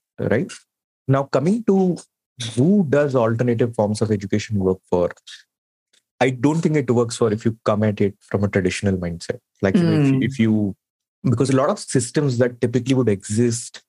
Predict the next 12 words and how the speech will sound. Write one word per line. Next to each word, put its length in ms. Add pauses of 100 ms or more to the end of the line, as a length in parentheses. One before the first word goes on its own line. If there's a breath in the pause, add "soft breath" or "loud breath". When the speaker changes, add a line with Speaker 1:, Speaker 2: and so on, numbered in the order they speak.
(360)
Speaker 1:
let's 160
say 80
in 120
traditional 420
ecosystems, 720
won't 360
exist 420
in 100
alternative 520
forms 340
of 160
learning. 360